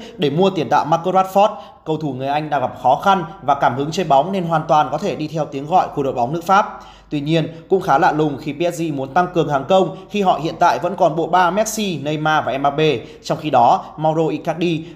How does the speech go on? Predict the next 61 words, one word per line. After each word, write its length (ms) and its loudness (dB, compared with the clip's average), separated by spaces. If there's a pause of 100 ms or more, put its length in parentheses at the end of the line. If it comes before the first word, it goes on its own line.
cầu 100 2
thủ 260 4
từng 180 0
tỏa 200 4
sáng 360 -2
tại 120 0
Serie 360 -2
A 180 6
lại 120 -2
ngồi 200 -2
dự 160 -4
bị 220 -4
sắp 200 -4
bị 60 -10
thanh 180 -8
lý. 360 -2 (320)
Tuy 100 0
nhiên, 220 4
huấn 160 0
luyện 100 -8
viên 180 0
Gattier 420 4 (220)
có 80 2
vẻ 200 0
như 220 -2
cần 160 0
một 80 -4
trung 140 -6
phong 180 -4
mới 220 2
với 140 -2
lối 160 0
chơi 160 0
khác 180 0
hẳn 220 0
Messi, 340 -6
Neymar 380 0
và 120 0
Mbappe. 380 2 (340)
Do 160 0
đó, 500 2
cái 100 -6
tên 220 -2
Marcus 280 -2
Rashford 400 2
được 200 -4
lựa 100 -4
chọn. 260 2 (480)
Những 120 -8
ngày 120 -2
gần 160 -4
đây, 200 2 (200)
đại 180 2
diện 240 0
của 80 -2
cầu 180 -2
thủ 140 0
hai 180 -2
mươi 60 -6
tư 140 -2
tuổi 220 2